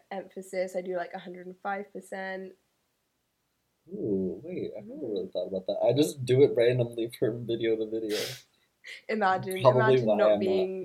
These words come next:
Speaker 1: an
Speaker 2: yeah.
Speaker 1: extreme perfectionist.
Speaker 2: <laughs>
Speaker 1: It's true
Speaker 2: Oh
Speaker 1: though,
Speaker 2: my
Speaker 1: 'cause I
Speaker 2: God.
Speaker 1: have to do it to, like, a hundred and three. If I add text, it's, like, a hundred and three.
Speaker 2: Yeah.
Speaker 1: It's emphasis,
Speaker 2: Yeah.
Speaker 1: a hundred and five.
Speaker 2: If you guys don't know what we're saying, it's, like, the percent that you've
Speaker 1: <laughs>
Speaker 2: zoomed it into,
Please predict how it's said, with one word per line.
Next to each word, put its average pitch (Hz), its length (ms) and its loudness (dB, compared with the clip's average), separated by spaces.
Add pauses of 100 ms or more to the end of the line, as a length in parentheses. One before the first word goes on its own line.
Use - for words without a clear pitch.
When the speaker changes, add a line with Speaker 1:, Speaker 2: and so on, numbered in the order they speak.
(120)
Speaker 1:
an 202 80 -2
Speaker 2:
yeah. 185 60 -4
Speaker 1:
extreme 196 500 -12
perfectionist. - 1300 -4 (240)
Speaker 2:
<laughs> - 140 -2 (840)
Speaker 1:
It's 220 300 -2
true 262 140 0
Speaker 2:
Oh 226 40 -2
Speaker 1:
though, 220 120 6
Speaker 2:
my - 80 0
Speaker 1:
'cause 233 140 -4
I 214 100 2
Speaker 2:
God. 220 60 -6
Speaker 1:
have 208 300 -4
to 208 80 -10
do 220 100 -4
it 202 60 -4
to, 214 100 -8
like, 190 140 -2
a 190 100 -2
hundred 185 320 -8
and 180 180 -8
three. 185 480 -14
If 202 160 -14
I 185 100 0
add 185 260 -4
text, - 420 -10
it's, - 100 -20
like, 143 300 -12 (120)
a 185 40 -18
hundred 180 160 -12
and 110 80 -4
three. 98 260 -2
Speaker 2:
Yeah. - 60 -20 (540)
Speaker 1:
It's - 100 -20
emphasis, 190 380 -12
Speaker 2:
Yeah. 185 100 -4
Speaker 1:
a - 40 -16
hundred 208 220 -14
and 277 100 -16
five. 226 280 -16 (640)
Speaker 2:
If 127 100 0
you 143 60 2
guys 185 120 6
don't 151 120 2
know 123 80 2
what - 120 4
we're 110 80 4
saying, 107 280 2
it's, 92 140 0
like, 101 220 -4
the 101 80 -2
percent 95 480 -4
that 90 120 -4
you've 95 160 -4
Speaker 1:
<laughs> - 60 -6
Speaker 2:
zoomed 95 160 0
it 90 140 0
into, 95 380 -2